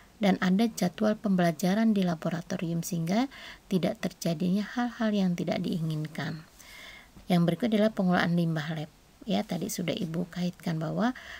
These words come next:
limbah laboratorium harus dikelola dengan baik, baik, eh, dengan cara yang sederhana maupun dengan cara yang kompleks sesuai dengan limbah yang dihasilkan oleh laboratorium tersebut.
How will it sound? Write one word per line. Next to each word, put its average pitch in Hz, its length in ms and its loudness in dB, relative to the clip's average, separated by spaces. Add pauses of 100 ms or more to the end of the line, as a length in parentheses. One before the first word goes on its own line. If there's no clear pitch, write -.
limbah 170 380 4
laboratorium 165 500 -2
harus 185 240 0
dikelola 165 560 -2
dengan 165 320 0
baik, 175 320 2 (560)
baik, 180 240 2 (240)
eh, 165 320 2
dengan 156 400 0
cara 180 400 2
yang 233 160 2
sederhana 185 480 0
maupun 214 480 2
dengan 165 240 0
cara 180 320 -2
yang 240 240 2 (480)
kompleks 170 720 0
sesuai 190 320 0
dengan 165 400 0
limbah 180 480 0
yang 170 240 0
dihasilkan 175 640 -4
oleh 170 240 -2
laboratorium 165 960 -4
tersebut. 165 560 -6